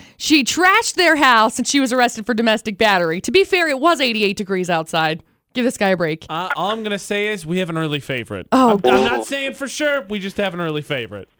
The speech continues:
Speaker 1: <laughs> Story number two. A thirty-eight-year-old guy by the name of Larry Price went missing last month. He got reported missing by his wife. Eventually, the cops found him, which is great because they did this massive manhunt.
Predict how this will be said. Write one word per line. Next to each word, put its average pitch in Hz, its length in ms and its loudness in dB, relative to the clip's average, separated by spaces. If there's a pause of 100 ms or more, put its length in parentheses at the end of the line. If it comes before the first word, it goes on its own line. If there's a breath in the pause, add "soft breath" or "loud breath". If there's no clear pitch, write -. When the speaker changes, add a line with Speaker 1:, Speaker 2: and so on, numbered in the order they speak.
Speaker 1:
<laughs> 233 80 6 (1040 loud breath)
Story 427 420 4
number 349 420 4
two. 320 260 4
A 247 80 4
thirty-eight-year-old 339 760 2
guy 311 260 4
by 285 80 2
the 277 100 0
name 285 200 2
of 277 160 4
Larry 320 680 2
Price 311 960 0 (180)
went 262 240 2
missing 302 360 0
last 180 300 0
month. 135 280 -6
He 226 120 -4
got 262 180 4
reported 381 340 2
missing 285 400 2
by 262 160 4
his 269 220 -2
wife. 240 460 4
Eventually, 349 680 0
the 294 100 -2
cops 349 360 0
found 415 520 2
him, 185 400 -2 (160)
which - 100 -14
is 330 120 -4
great 359 280 0
because 214 160 -8
they 269 80 -2
did 240 140 -4
this 247 100 -2
massive 339 500 2
manhunt. 294 600 4